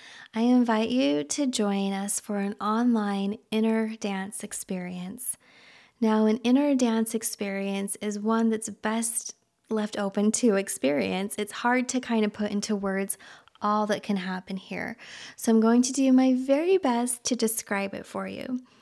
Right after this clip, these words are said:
It's an experience of healing where you would be in the comfort of your own home,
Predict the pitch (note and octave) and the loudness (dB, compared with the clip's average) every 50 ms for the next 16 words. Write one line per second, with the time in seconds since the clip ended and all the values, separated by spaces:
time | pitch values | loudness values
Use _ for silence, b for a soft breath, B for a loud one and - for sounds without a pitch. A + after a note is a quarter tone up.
0 | B B B B B B B B B3 A#3 A#3 - B3+ B3 B3 - - A#3 A#3 A3+ | B B B B B B B B -4 -2 0 2 2 2 2 0 -2 -2 -2 -2
1 | - - - - C#4 C#4+ D4 D4+ D4+ D4 C#4+ C#4 C#4 C4+ C4 C4+ - - A3 G#3 | -2 -6 -4 -2 -2 -2 0 0 0 2 2 2 2 2 0 0 -2 -4 -4 -4
2 | - - - - A3 G3+ G3 F#3+ F#3 F#3 F#3 G#3 A#3 B3 B3 - - A3 G#3+ G#3+ | -6 -8 -4 -2 -2 -2 -2 -4 -4 -4 -2 -2 -2 -2 -4 -6 -6 -4 -2 -2
3 | G#3+ G#3 G#3+ G#3+ G#3+ G#3+ G#3 G#3 G#3+ G#3 - A3 G#3 G#3 G3+ G3+ G3+ - - A3+ | 0 0 0 0 0 0 2 0 -2 -2 0 -2 0 0 0 -2 -4 -4 -2 -2
4 | A3+ A3+ - C4 C4 B3+ B3 A#3+ A#3+ A#3+ A#3 - - F#3+ F#3+ G#3 A#3+ C#4 C4+ A#3+ | -2 0 0 0 2 2 2 0 0 0 -2 -2 -4 -4 -2 0 0 0 0 -2
5 | F#3+ F3+ F#3 G3 A#3 E4+ | -4 -2 -2 -2 -4 -4